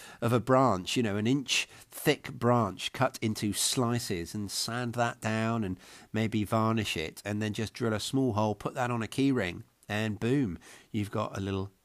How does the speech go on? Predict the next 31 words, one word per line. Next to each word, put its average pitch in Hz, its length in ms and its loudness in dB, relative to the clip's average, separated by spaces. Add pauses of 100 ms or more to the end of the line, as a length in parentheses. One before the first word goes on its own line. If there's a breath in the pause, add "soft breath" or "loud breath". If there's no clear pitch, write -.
(120)
keyring 101 420 0
Christmas 113 460 -6
gift. 87 360 -6 (300 loud breath)
If - 180 -2
you 117 160 4
get 117 360 0
a 117 100 2
larger 120 920 6
piece 110 260 0
of 95 80 -4
timber, 90 400 -2
maybe 98 380 -2
four 123 500 0
or 95 60 -4
six - 340 -2
inches 131 320 0
across, 143 480 -2 (320 loud breath)
and 107 180 -4
cut - 300 -4
that 135 240 2
into 110 320 -2
a 104 60 -2
slice, 135 480 -4
again, 139 320 -2
sand 127 420 -4
it 131 100 -8
down 123 200 -2
and 127 100 -4
maybe 127 240 -6
varnish 120 420 -2
it. 98 140 -4